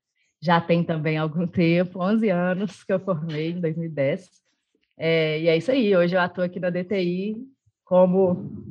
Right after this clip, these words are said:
faz tudo. <laughs> Mentira. <laughs> Mentira. Eu atuo como na parte centralizada de operações, ajudando os times e tal.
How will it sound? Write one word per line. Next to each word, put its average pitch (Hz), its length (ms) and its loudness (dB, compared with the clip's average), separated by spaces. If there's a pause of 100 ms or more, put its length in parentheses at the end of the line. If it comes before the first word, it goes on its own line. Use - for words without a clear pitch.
(960)
faz 269 320 -2
tudo. 160 560 0
<laughs> - 320 4 (600)
Mentira. 202 640 4
<laughs> 214 1600 2
Mentira. 196 680 0 (340)
Eu 233 80 8
atuo 214 420 6
como 208 460 2 (260)
na 190 140 0
parte 180 340 -2
centralizada 185 520 -2
de 170 100 -2
operações, 170 720 -2
ajudando 156 360 -6
os - 120 -6
times 147 320 -2
e 151 60 -4
tal. - 340 -6